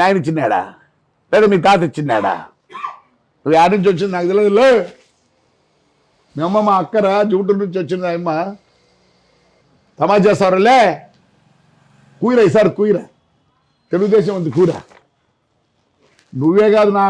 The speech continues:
కొడకల్లారు అందరికి చెప్తాను ఈ పొద్దు. మమ్మల్ని తిట్టినప్పుడు లేదురా నీ అమ్మ నా కొడుకు యాడికి పోయిండురా? ఇసుక అంత తోలురు కదా నీ అమ్మ నా కొడక్క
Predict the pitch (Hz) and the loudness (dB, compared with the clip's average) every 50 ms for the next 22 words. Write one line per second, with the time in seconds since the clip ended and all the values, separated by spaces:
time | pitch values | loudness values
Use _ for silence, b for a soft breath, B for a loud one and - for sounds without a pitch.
0 | 185 - - 185 190 196 202 196 202 208 202 202 202 202 202 202 190 185 185 190 | -2 -2 -2 -2 0 0 0 0 0 0 0 2 2 2 2 2 0 0 -2 -2
1 | 196 196 214 214 214 208 208 196 196 - 202 190 196 190 180 180 190 185 170 196 | 0 0 2 2 2 2 2 0 0 -2 -2 -2 0 0 0 0 0 0 2 2
2 | 202 - - - - _ _ _ _ _ _ _ _ _ _ _ _ _ _ _ | 2 0 0 -4 -10 _ _ _ _ _ _ _ _ _ _ _ _ _ _ _
3 | _ _ _ _ _ _ _ _ _ _ _ _ _ _ _ _ _ _ _ _ | _ _ _ _ _ _ _ _ _ _ _ _ _ _ _ _ _ _ _ _
4 | _ _ - 143 165 175 196 196 170 190 190 185 240 233 202 208 190 185 208 208 | _ _ -4 -4 -2 -2 -2 -2 -2 -4 -4 -2 -4 -4 -2 -2 -2 0 0 0
5 | 202 180 170 165 156 156 156 160 170 190 196 202 196 190 180 190 190 185 175 190 | 0 0 0 -2 -2 -4 -6 -6 -4 -4 -2 -2 -2 -2 -2 -2 -4 -4 -2 -2
6 | 175 151 151 165 175 185 196 214 196 220 233 226 202 196 156 147 147 160 190 214 | -4 -2 -2 -2 0 0 0 0 0 0 -2 -2 -2 -2 -4 -4 -6 -6 -8 -8
7 | - - - _ _ _ _ _ _ _ _ _ _ _ - 160 185 135 - 254 | -10 -14 -20 _ _ _ _ _ _ _ _ _ _ _ -8 -8 -8 -6 -2 0
8 | 277 262 226 240 220 156 196 214 240 247 247 233 226 220 208 214 202 196 190 180 | 0 0 0 0 -2 0 2 2 4 4 4 2 2 0 0 -2 -4 -6 -8 -10
9 | 170 180 208 202 202 190 175 - - 175 190 196 185 175 - | -6 -4 -4 -4 -4 -6 -8 -6 -6 -6 -4 -4 -6 -6 -4